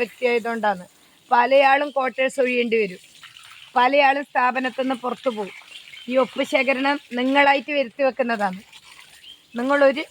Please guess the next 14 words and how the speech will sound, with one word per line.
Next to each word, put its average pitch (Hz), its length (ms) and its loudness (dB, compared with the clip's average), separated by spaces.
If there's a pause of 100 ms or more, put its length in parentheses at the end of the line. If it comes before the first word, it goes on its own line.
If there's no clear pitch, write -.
ഒരു 254 140 2 (100)
പൊടി 277 360 0 (960)
മുന്നോട്ടനങ്ങുമ്പോൾ 269 840 -2 (440)
ഞാൻ 254 120 0 (100)
പത്തടി 294 640 0
മുന്നോട്ട് 262 440 -4
വെക്കാനില്ല 262 480 0 (180)
എവിഡൻസ് 285 580 -2
കളക്ട് 262 300 0
ചെയ്തിട്ട് 254 360 -4
ഇവിടെ 233 260 0
ജീവിക്കുന്നു. 208 460 -6 (1160)
അതാണ് 269 300 0 (100)
ഞാൻ 269 100 -2